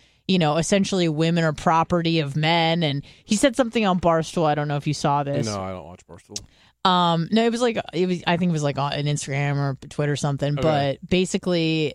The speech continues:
Speaker 1: he said he was making the claim that if a woman is with a man and the woman gets on OnlyFans and makes money, that she should give that man
Speaker 2: <coughs>
Speaker 1: a, like, a part of her earnings. And they were like, "Why?" And he was like, "'Cause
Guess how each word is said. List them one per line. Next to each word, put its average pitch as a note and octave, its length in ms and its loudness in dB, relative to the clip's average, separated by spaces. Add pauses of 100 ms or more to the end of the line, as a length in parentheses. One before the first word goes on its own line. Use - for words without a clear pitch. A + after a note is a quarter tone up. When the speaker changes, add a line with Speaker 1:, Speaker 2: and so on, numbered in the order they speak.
(140)
Speaker 1:
he F3+ 220 -2
said E3 420 2
he F3 80 2
was E3+ 140 0
making F#3 240 0
the F3 80 0
claim E3+ 340 0
that D3+ 180 2
if D#3+ 160 -2
a F3+ 80 2
woman F#3+ 560 2
is D#3+ 240 -4
with E3 200 0
a A3 40 2
man D3+ 400 0
and D3 220 -2
the C#3+ 60 -2
woman E3 320 0
gets D3+ 200 0
on F3+ 220 2
OnlyFans D#3 1040 -2 (360)
and F3+ 140 2
makes D#3+ 280 0
money, D#3+ 460 0 (220)
that F3 140 4
she A3 220 2
should F#3 300 0
give E3 360 2
that D3+ 200 2
man D#3 640 2
Speaker 2:
<coughs> - 60 -4
Speaker 1:
a, F3 80 2 (280)
like, D#3+ 180 0
a D3+ 60 -2
part D#3 480 0
of C#3+ 460 0
her D3 220 0
earnings. E3+ 640 0 (400)
And E3+ 180 2
they D#3+ 80 4
were D3+ 80 2
like, D3 200 0
"Why?" C#3 840 2
And E3 160 2
he E3 100 2
was D#3+ 120 -2
like, D3+ 200 -2
"'Cause D#3+ 440 0